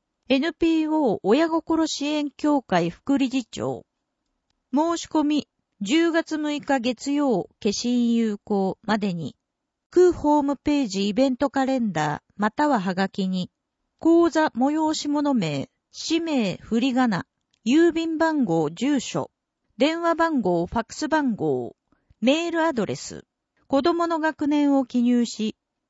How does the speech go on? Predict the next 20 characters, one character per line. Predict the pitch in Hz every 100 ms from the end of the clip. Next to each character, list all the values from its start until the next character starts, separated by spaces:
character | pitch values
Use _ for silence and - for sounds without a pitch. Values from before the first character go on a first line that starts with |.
| -
郵 | 277 349
便 | 330 339 320
番 | 320 311 220
号、 | 165 160 123 - _ -
一 | 226 -
三 | - 349 311
五 | 262 262
の | 190
八 | 180 -
三 | - 254 233
八 | 175 170 -
三、 | - 220 180 156 _ _ -
区 | 277
役 | 302 330 -
所、 | - 147 - _ _
地 | - 311 339
域 | 320 -
教 | - 311 294
育 | 294 - -
課、 | 262 247